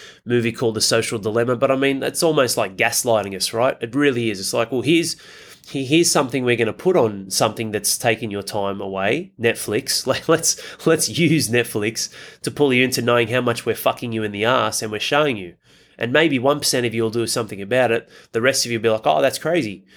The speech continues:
And then you do nothing." There are four schools that don't have any technology at all in Silicon Valley. So all these tech heads that create all this, all, all this wizardry that you're buying into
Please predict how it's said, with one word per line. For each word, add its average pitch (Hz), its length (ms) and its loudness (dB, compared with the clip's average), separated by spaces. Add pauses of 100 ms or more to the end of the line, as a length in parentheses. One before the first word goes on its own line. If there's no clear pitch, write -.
(800)
And 131 120 2
then 131 120 2
you 120 80 2
do 117 100 4
nothing." 123 380 0 (1500)
There 208 100 2
are 185 40 4
four 156 280 0
schools 156 340 0
that 120 80 -2
don't 135 160 2
have 117 140 -2
any 156 200 2
technology 139 600 -2
at 113 60 2
all - 340 -2 (360)
in 117 120 -6
Silicon 120 360 0
Valley. 147 360 -2 (500)
So - 160 0
all 190 160 6
these 170 180 4
tech 175 220 -4
heads 98 320 -2
that - 100 -6
create 123 300 2
all 151 180 2
this, 131 320 0
all, 135 240 -8
all 139 140 0
this 117 180 2
wizardry 110 520 2
that 101 180 -2
you're 127 160 2
buying 113 320 4
into 107 500 -2